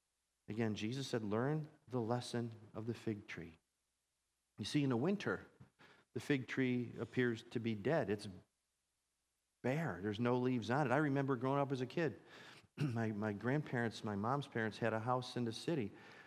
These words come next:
And my grandfather, he, he liked to tinker in the yard. He had rose bushes and all kinds of things, but he also planted a couple of fig trees. And I remember in the fall, late fall, he would take these trees,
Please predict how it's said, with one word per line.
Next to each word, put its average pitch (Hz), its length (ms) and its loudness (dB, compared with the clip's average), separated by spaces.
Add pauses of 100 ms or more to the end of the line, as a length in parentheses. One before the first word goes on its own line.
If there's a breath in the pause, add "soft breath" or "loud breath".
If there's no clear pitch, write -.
(160 loud breath)
And 135 80 0
my 127 100 6
grandfather, 143 500 6
he, 147 140 2 (120)
he 151 100 2
liked 156 200 4
to 123 80 2
tinker 147 380 0
in 127 80 2
the 120 80 2
yard. 127 260 2
He 117 60 0
had 113 100 2
rose 113 240 2
bushes 120 340 0
and 120 80 0
all 127 100 2
kinds 160 280 -2
of 123 60 -2
things, 120 160 2
but 117 180 0 (400 loud breath)
he 131 100 -2
also 208 320 2
planted 135 600 0
a 139 60 -6
couple 127 380 -4
of 170 100 -4
fig 247 380 -4
trees. - 580 -8 (1700)
And 120 120 2
I 151 80 6
remember 196 560 4 (200)
in 131 140 2
the 131 80 2
fall, 143 360 4
late 165 220 2
fall, 131 240 4
he 143 100 2
would 190 160 0
take 175 240 0
these 143 200 -2
trees, 98 460 -4